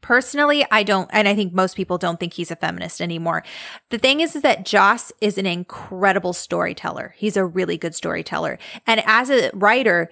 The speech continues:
you're always looking for something new, and you're looking for something that's fresh, and you're looking for a story that's the underdog, 'cause people like the underdog story.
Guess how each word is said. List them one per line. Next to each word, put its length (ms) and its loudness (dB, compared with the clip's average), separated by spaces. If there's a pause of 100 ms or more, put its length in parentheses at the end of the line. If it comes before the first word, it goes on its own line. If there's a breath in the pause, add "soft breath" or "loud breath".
you're 240 2
always 440 4
looking 300 0
for 180 -2
something 560 -2
new, 280 0
and 160 -2
you're 140 0
looking 340 -6
for 200 -2
something 760 -2
that's 280 -2
fresh, 480 2
and 320 -2 (340)
you're 220 2
looking 280 -2
for 160 2
a 80 4
story 360 4
that's 180 -2
the 140 -10
underdog, 480 2
'cause 160 -12
people 220 -6
like 200 -4
the 100 -2
underdog 400 -2
story. 360 -10